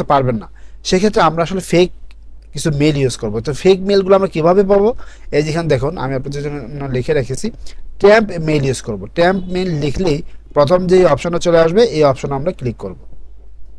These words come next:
দেখুন, ক্লিক করলেই এখানে কিন্তু আপনাদেরকে একটি টেম্পোরারি একটি মেইল আপনাদেরকে ওরা জেনারেট করে দেবে। আমরা এই মেইল দ্বারা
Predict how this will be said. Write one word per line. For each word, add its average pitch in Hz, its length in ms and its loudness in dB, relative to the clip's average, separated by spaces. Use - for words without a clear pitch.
দেখুন, 131 220 -4
ক্লিক 214 200 4
করলেই 151 340 6
এখানে 196 280 4
কিন্তু 196 220 0
আপনাদেরকে 160 380 0
একটি 220 160 -2
টেম্পোরারি 190 480 6
একটি 240 160 -6
মেইল 196 220 8
আপনাদেরকে 143 400 -2
ওরা 190 100 4
জেনারেট 147 380 4
করে 117 180 0
দেবে। 87 160 -12
আমরা 156 140 2
এই 220 100 10
মেইল 180 260 8
দ্বারা 156 220 6